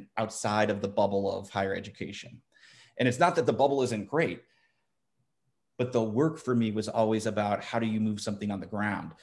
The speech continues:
So I had this sort of internal rumbling about, like, am I a fraud? A-, am I no longer the person who should be teaching these things? And then, you know, I think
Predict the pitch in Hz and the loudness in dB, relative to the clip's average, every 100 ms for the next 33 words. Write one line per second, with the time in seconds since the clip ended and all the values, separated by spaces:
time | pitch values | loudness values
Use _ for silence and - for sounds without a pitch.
0 | - - 131 185 160 151 135 - 135 113 | -12 -2 2 2 2 0 -2 -2 -2 0
1 | 107 - 160 170 139 117 110 104 101 101 | -2 -4 0 2 2 2 2 0 -2 -2
2 | 104 95 104 101 - 110 101 95 - 147 | -2 -2 -4 -8 -6 -4 -2 -4 -6 0
3 | 139 127 123 120 113 104 - _ _ _ | 2 2 2 0 -2 -6 -14 _ _ _
4 | - _ _ _ - 123 117 113 107 110 | -20 _ _ _ -2 0 0 0 2 4
5 | 117 113 110 107 107 104 104 101 104 - | 2 2 2 0 0 0 0 -2 -6 -4
6 | 113 110 - - - 113 - 151 127 131 | -4 -4 -6 -10 -12 -12 -10 -8 -4 -2
7 | 123 117 107 120 107 107 104 - _ _ | 2 0 0 -2 0 0 -4 -10 _ _
8 | _ _ - _ - 147 147 147 147 147 | _ _ -20 _ -2 0 4 2 2 -2
9 | - 160 147 127 123 151 120 | -6 0 4 4 4 0 0